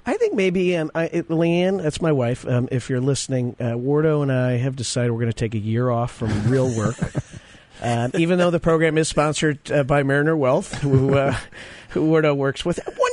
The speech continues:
Speaker 1: year off, a little sabbatical. I think I'd probably be a better person for,
Speaker 2: I
Speaker 1: as
Speaker 2: think
Speaker 1: a
Speaker 2: we
Speaker 1: result.
Speaker 2: should, we should grab Leanne and Turtle and maybe rent an R V and just drive to every tour stop.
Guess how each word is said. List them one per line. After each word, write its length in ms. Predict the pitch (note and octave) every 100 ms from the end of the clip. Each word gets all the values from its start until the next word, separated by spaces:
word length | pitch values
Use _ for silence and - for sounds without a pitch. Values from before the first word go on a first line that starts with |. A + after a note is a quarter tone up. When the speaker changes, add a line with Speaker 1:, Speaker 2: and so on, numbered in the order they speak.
| A4
Speaker 1:
year 160 | G4
off, 140 | G3+ D3+
a 20 |
little 160 | C#4 C#4+
sabbatical. 540 | A#3+ G#3+ G#3+ G3+ B2
I 100 | D#3
think 180 | - G#3
I'd 140 | G#3
probably 520 | - F3 F3+ F3+ F#3
be 180 | D#3+ D3
a 60 | D3
better 200 | C3 D#3
person 420 | - - - - - - _
for, 120 | -
Speaker 2:
I 40 | C3+
Speaker 1:
as 60 |
Speaker 2:
think 180 | - A#3
Speaker 1:
a 40 | A#3+
Speaker 2:
we 40 |
Speaker 1:
result. 180 | G3+ F3
Speaker 2:
should, 180 | C#3 -
we 160 | C#3+
should 220 | - F#3
grab 260 | C#3+ D#3+ F3
Leanne 420 | E3 C3+ C#3 D#3+
and 180 | B2+ G#2+
Turtle 300 | - C#3 C3+
and 80 | A#2
maybe 240 | B2 C#3
rent 220 | A2+ B2
an 100 | B2
R 160 | A#2+ A#2+
V 220 | G#2+ A#2
and 80 | G#2
just 160 | G#2+ -
drive 280 | A2+ A#2 G#2+
to 60 |
every 180 | G2+ G#2
tour 260 | - G#2+ G2
stop. 320 | - E2